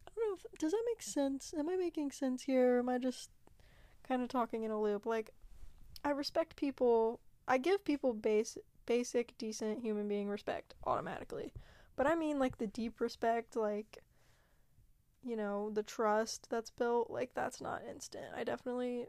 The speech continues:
put my walls up, and I, I think a lot of people do that too. But I think that's a good way to not get used by people. So,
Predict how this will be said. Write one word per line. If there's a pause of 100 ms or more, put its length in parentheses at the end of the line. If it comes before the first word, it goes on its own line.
(160)
put
my
walls
up,
and
I,
I
think
a
lot
of
people (1080)
do
that
too. (920)
But
I
think
that's
a
good
way
to
not
get
used
by
people.
So,